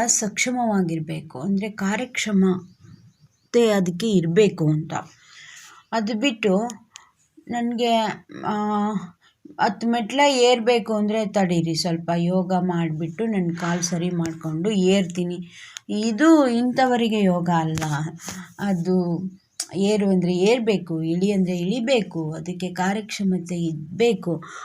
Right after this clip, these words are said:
ಅಂತ ಸಮಯದಲ್ಲಿ ಯೋಗ ಮಾಡ್ಬೇಕು. ಯೋಗ ಮಾಡಕ್ಕೆ ಅದು ಶರೀರ ಮಾಧ್ಯಮ ಖಲು ಧರ್ಮ ಸಾಧನಂ,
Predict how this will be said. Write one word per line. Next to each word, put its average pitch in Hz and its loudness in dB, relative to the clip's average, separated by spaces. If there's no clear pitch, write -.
ಅಂತ 226 2
ಸಮಯದಲ್ಲಿ 185 2
ಯೋಗ 170 2
ಮಾಡ್ಬೇಕು. 156 -4
ಯೋಗ 170 0
ಮಾಡಕ್ಕೆ 165 -4
ಅದು 180 -2
ಶರೀರ 180 2
ಮಾಧ್ಯಮ 160 -2
ಖಲು 165 0
ಧರ್ಮ 156 -4
ಸಾಧನಂ, 156 -8